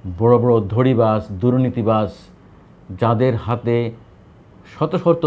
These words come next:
নয়, হাজার হাজার কোটি টাকা আছে, যারা আওয়ামী লীগ সরকারের সাড়ে পনেরো বছরে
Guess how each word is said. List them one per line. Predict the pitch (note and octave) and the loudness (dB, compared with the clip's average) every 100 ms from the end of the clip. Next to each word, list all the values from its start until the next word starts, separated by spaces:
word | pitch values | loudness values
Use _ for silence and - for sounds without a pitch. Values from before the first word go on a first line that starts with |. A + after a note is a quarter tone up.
| A#2 | -2
নয়, | G2+ F#2 F2 - - - - - - - | -2 -4 -6 -10 -20 -20 -20 -20 -20 -20
হাজার | - B2 D#3 F3 F3 | -8 0 2 2 0
হাজার | C3+ F3 F3+ | 0 2 2
কোটি | E3+ D3+ | 0 -2
টাকা | D3 B2 - | 0 -2 -2
আছে, | F2+ - E2 B1+ - - - - - - | -6 -6 -12 -14 -16 -20 -20 -20 -20 -10
যারা | G2+ B2 B2 A#2+ A2 - - - - | -2 2 2 2 -2 -12 -20 -10 2
আওয়ামী | B2+ D3 | 4 6
লীগ | D#3+ E3+ - | 4 2 0
সরকারের | C#3 C#3 B2+ C3 | -2 0 0 0
সাড়ে | - B2 C3+ | 0 -2 0
পনেরো | A#2 G#2+ G#2 | -2 -2 -2
বছরে | G#2 A2 F#2 E2+ | -2 -2 -2 -2